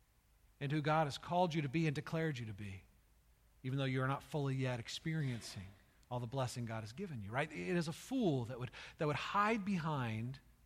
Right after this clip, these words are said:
the, the facade of strength, who would immerse himself in the distraction of pleasure, instead of actually growing into the genuine character and moving into the genuine blessing that is promised in the gospel.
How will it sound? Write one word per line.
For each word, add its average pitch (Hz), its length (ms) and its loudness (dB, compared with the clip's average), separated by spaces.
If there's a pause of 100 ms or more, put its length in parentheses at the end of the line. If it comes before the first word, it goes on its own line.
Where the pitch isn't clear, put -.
(800)
the, 131 60 -10
the 135 180 -4
facade 180 500 2
of 175 80 2
strength, 151 580 -2 (420)
who 180 100 2
would 156 80 8
immerse 160 480 4
himself 160 440 4
in 151 60 -2
the 135 60 -4
distraction 160 640 -4
of 139 160 -6
pleasure, 127 540 -4 (580)
instead 180 260 8
of 175 60 10
actually 185 400 10
growing 190 640 10
into 160 220 4
the 156 120 2
genuine 151 500 4
character 208 960 2 (540)
and 170 120 6
moving 196 340 12
into 220 520 8
the 156 80 4
genuine 151 460 4
blessing 160 1000 0 (1160)
that 127 100 -2
is 123 80 -2
promised 135 380 2
in 120 40 -4
the 120 60 -4
gospel. 156 540 -6